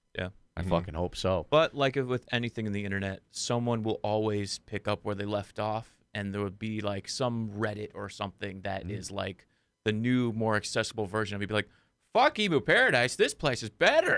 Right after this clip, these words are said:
Speaker 1: It's more,
Speaker 3: Yeah.
Speaker 1: so much easier."
Speaker 3: Hopefully.
Speaker 1: That's just
Speaker 2: Fuck.
Speaker 1: how it kinda works.
Speaker 2: Fucking hope so, dude. Emulators were the shit, buddy. Getting shit on your phone. Um, yeah, you
Speaker 3: Rest
Speaker 2: got
Speaker 3: in peace.
Speaker 2: Diablo on
Speaker 3: Rest in
Speaker 2: there.
Speaker 3: peace.
Speaker 2: Was there anything else with their Diablo announcement?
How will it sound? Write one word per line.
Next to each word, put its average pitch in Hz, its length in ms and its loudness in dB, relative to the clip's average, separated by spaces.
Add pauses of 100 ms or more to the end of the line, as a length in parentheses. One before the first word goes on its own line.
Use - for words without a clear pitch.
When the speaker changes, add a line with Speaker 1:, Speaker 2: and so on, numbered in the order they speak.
Speaker 1:
It's - 160 -6
more, 247 180 4
Speaker 3:
Yeah. 196 60 0
Speaker 1:
so 311 160 4
much 196 300 -2
easier." 220 840 -4 (340)
Speaker 3:
Hopefully. 101 380 -2
Speaker 1:
That's 165 180 0
just 147 80 -2
Speaker 2:
Fuck. 139 80 2
Speaker 1:
how 123 60 4
it 110 80 -4
kinda 110 160 -8
works. 85 180 -16
Speaker 2:
Fucking - 260 -6
hope 101 220 -2
so, 92 360 0
dude. 85 220 -6
Emulators 95 540 -4
were 78 160 -10
the 67 100 -18
shit, - 520 -2
buddy. 98 280 -2 (360)
Getting 107 160 -4
shit 113 200 2
on 107 120 4
your 90 120 0
phone. 120 400 4 (560)
Um, 104 500 6 (1200)
yeah, 104 260 2 (160)
you 101 80 -4
Speaker 3:
Rest 98 60 0
Speaker 2:
got 98 120 4
Speaker 3:
in 95 40 -2
peace. 98 80 2
Speaker 2:
Diablo 101 440 6
on 85 80 2
Speaker 3:
Rest 80 80 0
in 80 60 -4
Speaker 2:
there. 82 200 -2
Speaker 3:
peace. 73 100 -8
Speaker 2:
Was 95 120 -6
there 104 120 -2
anything 110 220 -2
else 104 200 -2
with 104 100 -4
their 101 180 0
Diablo 95 500 -2
announcement? 107 540 -4